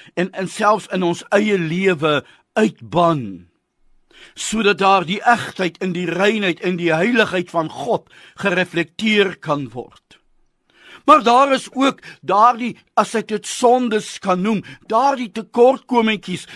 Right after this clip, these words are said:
daardie dinge wat ek, wat ek mee sukkel in my lewe, wat ek probeer oorwin, wat bedek kan word. Dit is wanneer ek sê, "Here, ek, dit is maar 'n molshoopie," en hoe baie keer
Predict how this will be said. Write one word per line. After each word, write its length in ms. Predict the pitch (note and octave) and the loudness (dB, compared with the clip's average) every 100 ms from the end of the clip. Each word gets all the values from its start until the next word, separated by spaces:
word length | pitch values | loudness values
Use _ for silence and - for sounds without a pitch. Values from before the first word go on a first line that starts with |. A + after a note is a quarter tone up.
| - - | -20 -2
daardie 400 | G#3 A3+ A3 G3+ | 4 4 2 -4
dinge 300 | D3+ C4 C#4 | 0 2 4
wat 220 | G#3+ G#3+ G#3+ | 2 0 0
ek, 220 | G#3 - - | 0 -2 -6
wat 140 | F#3+ A3+ | -2 -2
ek 140 | - | -2
mee 160 | A3 A3 - | -2 -2 -4
sukkel 640 | - - C4+ - B3+ B3 | -8 -6 -4 -4 0 2
in 140 | G#3+ G3+ | 2 0
my 80 | |
lewe, 560 | F#3+ F#3+ F#3+ B3+ A#3 F#3+ F#3 | -2 -2 -2 0 0 0 -4
wat 160 | G3 | -4
ek 140 | G3 - | -6 -6
probeer 560 | G3 C#3+ G3 B3+ C4 A3+ | -6 -6 -2 -2 -2 -4
oorwin, 580 | G#3 G3+ F#3 D3 C4+ G3+ - - - | -2 0 0 0 -2 -2 -6 -16 -8
wat 240 | D3 A3 D3+ | -2 -2 -2
bedek 540 | F#3 C#3 B2+ C4 D#4+ - | -4 -4 2 2 2 -2
kan 220 | A#3 A#3 D#3+ | -2 -2 0
word. 480 | G#3 E3 - - - _ _ - - - B3+ | 0 0 -6 -20 -20 _ _ -20 -20 -10 -6
Dit 160 | C#4 | -4
is 160 | C4+ F3 | -6 -2
wanneer 320 | B3 B3 B3 A#3 | 0 2 -2 -2
ek 220 | A#3+ - - | -6 -6 -20
sê, 220 | - B3+ | -10 -6
"Here, 300 | G3+ B3 B3+ - | -2 0 0 -2
ek, 220 | - - - - | -8 -8 -20 -8
dit 260 | C#3 C4+ | -6 -4
is 160 | C#4 - | -6 -2
maar 280 | A3+ A#3 A#3 | 2 2 2
'n 300 | A3 F#3+ F#3+ | -4 -2 0
molshoopie," 880 | A3+ D4+ C#4 G#3+ - G#3 - G3 G#3+ | 0 0 -2 -10 -8 -6 -6 -6 -4
en 120 | F#3 | -2
hoe 160 | C4+ | -2
baie 380 | F3 A#3 B3+ B3+ | 0 2 2 -2
keer 480 | - A#3 B3+ A3 | -6 -4 0 0